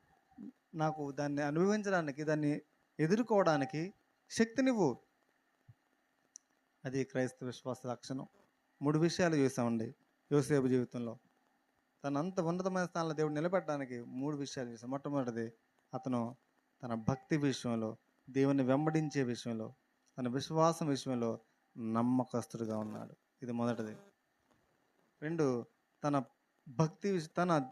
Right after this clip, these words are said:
పవిత్ర జీవితం విషయంలో ఆయన శ్రద్ధ కలిగి ఉన్నాడు. పవిత్ర జీవితం విషయంలో లోకము నడిచే విధానం ఒకటైతే, దానికి సపరేట్గా నడిచాడు ఆయన.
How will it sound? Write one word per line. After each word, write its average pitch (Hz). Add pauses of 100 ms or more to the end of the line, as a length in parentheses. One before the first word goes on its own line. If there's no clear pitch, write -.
(140)
పవిత్ర 226
జీవితం 220
విషయంలో 151
ఆయన -
శ్రద్ధ 131
కలిగి 160
ఉన్నాడు. 135
పవిత్ర 175
జీవితం 147
విషయంలో 117 (1300)
లోకము 190
నడిచే 185
విధానం 226
ఒకటైతే, 180
దానికి 139
సపరేట్గా 202
నడిచాడు 127
ఆయన. -